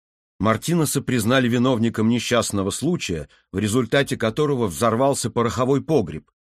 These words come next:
и в качестве наказания за халатность посадили в каноэ неподалёку от неизученного северо-восточного побережья Южной Америки,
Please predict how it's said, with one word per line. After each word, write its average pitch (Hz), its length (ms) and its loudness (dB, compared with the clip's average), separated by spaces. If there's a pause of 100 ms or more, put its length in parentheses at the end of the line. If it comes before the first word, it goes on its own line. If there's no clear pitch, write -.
(220)
и 101 80 0
в - 80 -12
качестве 110 500 0
наказания 107 580 2
за 90 120 -2
халатность 95 720 -2 (320)
посадили 139 460 0
в - 80 -6
каноэ 123 440 2
неподалёку 139 600 2
от 113 180 0
неизученного 107 720 0
северо-восточного 101 1000 0
побережья 98 600 -2
Южной 92 440 -2
Америки, 143 500 -2